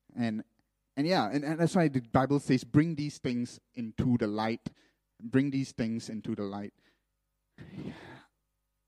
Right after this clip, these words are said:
And so the question really is, if we have accepted that, if we are Christian and we have accepted that we are of this,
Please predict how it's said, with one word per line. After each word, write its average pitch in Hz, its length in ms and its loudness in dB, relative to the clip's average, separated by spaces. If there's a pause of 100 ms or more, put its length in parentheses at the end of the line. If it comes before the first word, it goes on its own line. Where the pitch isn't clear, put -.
And 233 220 0 (1600)
so 311 360 6 (160)
the 180 120 4
question 277 420 4
really 143 320 8
is, 123 400 2 (4000)
if 247 240 6
we 151 80 4
have 139 160 6
accepted 131 460 -4
that, 123 180 2
if 185 180 4
we 156 60 8
are 120 80 6
Christian 127 460 0
and 110 120 0
we 117 60 2
have 113 140 2
accepted 170 480 2
that 117 100 2
we 110 80 4
are 117 140 2
of 123 80 -2
this, 123 180 0